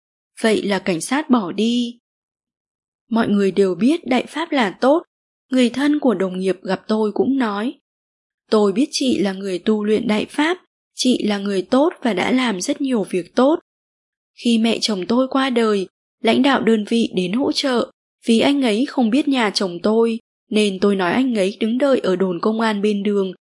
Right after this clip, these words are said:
chờ tôi qua đón. Trong lúc tôi chưa tới, anh ấy vào đồn công an tránh rét. Cán bộ trực ban hỏi anh ấy tìm ai,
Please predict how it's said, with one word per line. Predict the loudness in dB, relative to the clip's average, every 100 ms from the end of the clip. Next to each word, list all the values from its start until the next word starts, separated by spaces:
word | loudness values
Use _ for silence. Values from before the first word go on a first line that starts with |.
| _
chờ | -4 0 2
tôi | 2 4
qua | 2 0
đón. | 0 -2 -2 -4 -8 _ _ _ _ _ _ _ _ -6
Trong | -2 0
lúc | 2 0 2
tôi | 2 2
chưa | 0 -2
tới, | 0 0 0 -2 -6 _ _
anh | 2 2
ấy | 2 0
vào | 0
đồn | 2 0 0
công | -2 0
an | -2 -2
tránh | -4 -6 -2
rét. | 0 0 -2 _ _ _ _ _ _ _
Cán | 0 2
bộ | 4 2
trực | 2 -2
ban | 0 2 2 0
hỏi | -2 -2
anh | 0 0
ấy | 0 0
tìm | 0 2
ai, | 2 2 2 -2